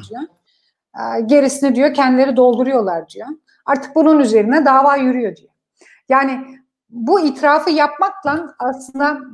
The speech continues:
Türkiye'de neden binlerce insanın suçsuz yere hapishanelerde olduğunun bir göstergesi bu. Yani devletle bağlantılı olan insanlar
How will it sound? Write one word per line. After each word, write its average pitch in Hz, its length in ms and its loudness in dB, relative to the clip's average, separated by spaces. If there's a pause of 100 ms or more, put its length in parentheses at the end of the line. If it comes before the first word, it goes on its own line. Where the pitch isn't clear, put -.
Türkiye'de 285 600 0
neden 269 400 2
binlerce 240 540 0
insanın 226 680 -8
suçsuz 269 500 -6
yere 208 240 0
hapishanelerde 208 840 -4
olduğunun 220 580 -4
bir 254 100 -2
göstergesi 240 880 -2
bu. - 80 -12 (920)
Yani 202 300 -2
devletle 285 520 4
bağlantılı 277 580 2
olan 262 260 2
insanlar 254 640 -6